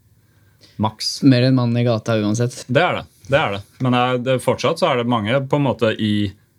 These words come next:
Speaker 1: må huske på at jeg, og jeg vet at det her er på en måte sære greier. Vi, vi holder på
Speaker 2: Som jeg sa, du er badass.
Speaker 1: <laughs> Ja, vi holder på langt og lenge, så det er, eh, det er mange i det miljøet som trener mye mer enn, eh, enn fem-seks hundre timer i uka også.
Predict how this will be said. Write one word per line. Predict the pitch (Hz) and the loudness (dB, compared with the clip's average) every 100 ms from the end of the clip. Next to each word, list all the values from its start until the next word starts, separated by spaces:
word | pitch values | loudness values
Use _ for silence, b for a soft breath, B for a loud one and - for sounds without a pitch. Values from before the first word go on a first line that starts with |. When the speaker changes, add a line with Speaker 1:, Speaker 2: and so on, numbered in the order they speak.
| - | -2
Speaker 1:
må | 120 | 0
huske | - | 2
på | 110 110 | 0 2
at | |
jeg, | 101 107 104 98 | 0 0 -4 -2
og | - | 0
jeg | 110 104 | 0 0
vet | 95 139 | -2 -2
at | 127 | 0
det | 117 | 0
her | 107 101 | 0 0
er | 98 98 | -2 -4
på | 101 | -4
en | 107 | -4
måte | 101 117 | -2 -2
sære | 120 92 98 | 0 -2 -2
greier. | 104 92 123 117 | 0 0 0 0
Vi, | 110 107 | 0 0
vi | 107 107 | 0 0
holder | 110 104 - | 0 -2 -2
på | 104 107 107 104 B B B B B | 0 0 -2 -6 B B B B B
Speaker 2:
Som | - 151 | -2 0
jeg | 156 | 2
sa, | 202 | 0
du | 180 | 0
er | 151 | 0
badass. | 127 117 160 - - | 0 -2 -4 -8 -14
Speaker 1:
<laughs> | - | -10
Ja, | 143 131 113 190 170 | 0 0 0 0 0
vi | 170 | 2
holder | 165 147 110 | 2 0 0
på | 156 | 0
langt | 135 117 | 0 -2
og | 147 | -2
lenge, | 135 107 131 147 | -2 0 -2 -2
så | 151 139 127 | 0 0 0
det | |
er, | 131 123 120 123 | -2 -2 -2 -2
eh, | 123 120 120 | -2 -2 2
det | 131 | 2
er | 135 | 2
mange | 123 110 | 0 2
i | 123 | 2
det | 113 | 2
miljøet | 113 104 101 | 0 0 0
som | 117 | 2
trener | 120 110 113 | 2 2 2
mye | 120 104 | 0 0
mer | 110 101 101 | 0 0 0
enn, | 101 104 | 0 0
eh, | 104 101 101 101 104 | 0 0 0 0 0
enn | 104 104 | 0 0
fem-seks | 107 101 98 101 110 | 0 -2 -2 -2 -2
hundre | 101 101 | -2 0
timer | 110 98 101 | 0 0 -2
i | |
uka | 95 104 95 | 0 0 0
også. | - 117 | 0 -2